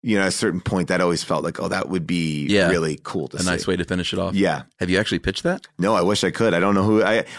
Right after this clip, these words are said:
Speaker 1: I feel like the people that they're listening to pitches for, I, I got to, like, I, I snake so much Beverly Hills Cop stuff because,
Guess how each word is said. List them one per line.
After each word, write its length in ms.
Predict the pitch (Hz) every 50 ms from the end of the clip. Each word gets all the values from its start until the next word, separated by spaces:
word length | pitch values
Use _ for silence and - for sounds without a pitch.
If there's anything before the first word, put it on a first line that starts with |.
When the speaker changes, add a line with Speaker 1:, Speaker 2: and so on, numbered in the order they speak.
| - -
Speaker 1:
I 120 | 156 151
feel 80 | 139 165 175
like 100 | 160 139
the 120 | 139 131
people 220 | - 135 139 131 131
that 40 | 120
they're 180 | 120 117 110 113
listening 320 | 120 117 117 - 123 110
to 80 | 98 -
pitches 360 | - 120 110 - - 104 82
for, 380 | - - 113 104 95 95 98 -
I, 140 | 120 131 -
I 160 | - 135 147
got 280 | 151 135 160 151 147 147
to, 100 | - 156
like, 220 | - 131 117 117 - - - - _ _ _ _
I, 280 | - 98 104 - - 127
I 40 | 123
snake 680 | 113 - - - 123 123 127 123 120 120 - - - _ -
so 320 | - - - - 131 123
much 180 | 120 107 - -
Beverly 220 | 117 104 95 107
Hills 180 | 101 101 95 85
Cop 300 | - - 95 92 - -
stuff 320 | - - 101 90 - -
because, 560 | - 90 - - 101 90 90 87 82 - -